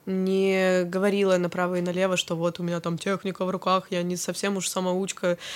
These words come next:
не так, что уж прям совсем всё плохо. Но, тем не менее, это же тоже были годы оттачивания мастерства. То есть ты собираешь, собираешь, собираешь, собираешь. Мне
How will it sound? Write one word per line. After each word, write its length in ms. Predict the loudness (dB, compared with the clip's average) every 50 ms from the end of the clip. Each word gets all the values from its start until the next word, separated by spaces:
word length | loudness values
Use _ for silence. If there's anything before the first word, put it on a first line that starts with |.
| -12 -12 -10 -4 -4
не 80 | 0
так, 200 | 2 2 2 2
что 200 | 0 -2 -2 -2
уж 180 | -2 -2 -4 -4
прям 380 | -2 0 0 2 0 0 -4 -6
совсем 340 | -6 -6 -6 -4 -4 -4 -4
всё 140 | -4 -8
плохо. 420 | -10 -4 -2 -2 -2 -2 -4 -6 -8
Но, 220 | -6 -4 -4 -4
тем 220 | -4 -4 -6 -6 -4
не 60 | -4
менее, 440 | -4 -2 -2 0 0 0 0 0 0
это 240 | -2 -4 -6 -6
же 280 | -6 -4 -4 -2 -4 -4 -2
тоже 200 | -2 -2 -2 -2
были 180 | -4 -4 -6
годы 320 | -4 -2 0 0 0 0 -2
оттачивания 640 | -2 -2 -2 -2 -4 -4 -4 -6 -6 -8 -6 -6
мастерства. 500 | -6 -8 -8 -10 -10 -10 -8 -6 -6 -6
То 100 | -4 -4
есть 160 | -4 -6 -6 -10 _ -6
ты 200 | -4 -4 -4 -4 -6 -10 -14 -14 -16 -16 -18 -16
собираешь, 560 | -12 -10 -6 -2 -2 0 0 2 0 0 0
собираешь, 460 | -2 -4 -4 -2 0 0 0 0 -2 -6
собираешь, 420 | -6 -4 -4 -2 -2 -2 -2 -4
собираешь. 460 | -6 -6 -4 -2 0 0 -2 -2 -4
Мне 300 | -6 -4 -2 -2 -2 -2